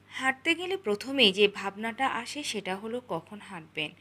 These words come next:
শুভাগত চৌধুরী, চৌধুরীর উত্তর, "যে কোনো সময় হাঁটতে পারেন। চব্বিশ ঘন্টার মধ্যে আপনার হাঁটার জন্য যখন সময় বের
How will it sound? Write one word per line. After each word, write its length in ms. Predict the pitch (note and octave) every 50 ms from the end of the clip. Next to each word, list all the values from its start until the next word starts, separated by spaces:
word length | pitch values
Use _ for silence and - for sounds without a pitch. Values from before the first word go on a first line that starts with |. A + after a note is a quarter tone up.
| - - - _ _
শুভাগত 580 | - - A3 G3 G3 G#3 G#3 F#3+ G#3 G#3 G#3+ A3+
চৌধুরী, 600 | A3 - A#3 A3+ A3+ A3 A3 A#3 G#3 G#3+ C#4 E4 - - - - - _ _ _ _ _ _ _ _ _ _ _ - -
চৌধুরীর 460 | - C4 B3+ B3 A#3 C4+ C#4+ D#4 - -
উত্তর, 440 | - B3 A#3 - - - F3+ F3 F3
"যে 200 | F3 - B3+ B3+
কোনো 260 | B3+ - C#4+ C#4+ D#4+
সময় 380 | D#4 - D#4 D4 C#4+ D4 D#4 D#4+
হাঁটতে 380 | C4+ G#3 F3+ E3 - - F#3 F3+
পারেন। 360 | - E3+ E3 E3 F3 F3+ - - - - _ _
চব্বিশ 440 | - A3+ A3+ A3 A3 - C4+ B3+ -
ঘন্টার 420 | - - C#4 C4+ C4 C4 C4+ B3+ G3+
মধ্যে 440 | E3 E3 D#3 D#3+ E3+ G#3+ B3+ E4+ G4 - - - - -
আপনার 320 | A3+ A3+ - B3 C#4 C#4+
হাঁটার 360 | C#4 - G3 F#3+ - A3+ A#3+ A#3
জন্য 280 | - C#4 C4+ C#4+ C#4+ -
যখন 340 | - F3+ F3 F3 - B3+ C4+
সময় 360 | - - D4+ C#4+ D4 D4 C#4+
বের 220 | G#3+ F#3+ F3+ F3